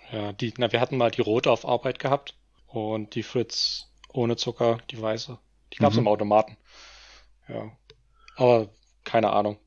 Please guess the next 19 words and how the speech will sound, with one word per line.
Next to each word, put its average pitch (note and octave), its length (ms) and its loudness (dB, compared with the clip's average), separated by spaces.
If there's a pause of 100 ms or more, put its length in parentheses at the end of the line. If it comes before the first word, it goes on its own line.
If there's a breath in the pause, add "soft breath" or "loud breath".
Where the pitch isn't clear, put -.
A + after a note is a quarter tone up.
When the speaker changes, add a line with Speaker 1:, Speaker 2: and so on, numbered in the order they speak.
(100)
Speaker 1:
Für D3 140 2
mich C#3+ 160 2
gibt's - 220 -4
nur B2 180 2
die, A#2 240 -2
die, A2+ 320 -10
die B2 140 -10
klassische A2+ 560 0 (260)
braune A2+ 520 4
Fritz-Cola. A2 880 -8 (520)
Speaker 2:
Ja, - 160 -8 (160)
gut. - 360 -4
Schlichtes - 500 4
Design B2 520 6
mit C3 120 6
den B2+ 140 8
zwei G#2+ 320 6
Gründern F3 880 6 (120)
als A2+ 540 6